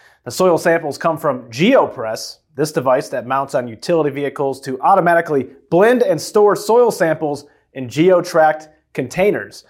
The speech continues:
The full containers go in Radical Lab for analysis and eliminate the need for hand labeling. The final piece of Radical Agronomics is a cloud-based software package to connect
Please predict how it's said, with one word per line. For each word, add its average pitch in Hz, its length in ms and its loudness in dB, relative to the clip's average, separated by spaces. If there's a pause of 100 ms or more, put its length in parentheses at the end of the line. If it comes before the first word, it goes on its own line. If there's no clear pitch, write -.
(200)
The 139 100 -6
full 233 240 4
containers 180 480 0
go 165 180 4
in 147 160 -2
Radical 190 480 2
Lab 147 400 2
for 160 100 0
analysis 123 600 -4 (360)
and 127 200 -2
eliminate 151 420 0
the 139 60 -8
need 139 240 -8
for 113 260 -8
hand 202 300 0
labeling. - 340 -12 (280)
The 139 60 -8
final 226 300 4
piece 202 240 0
of 151 80 -8
Radical 170 380 2
Agronomics 156 600 -2
is 139 120 -8
a 131 80 0
cloud-based 190 800 0
software 185 420 2
package 143 460 -2
to 147 120 -8
connect 170 400 -4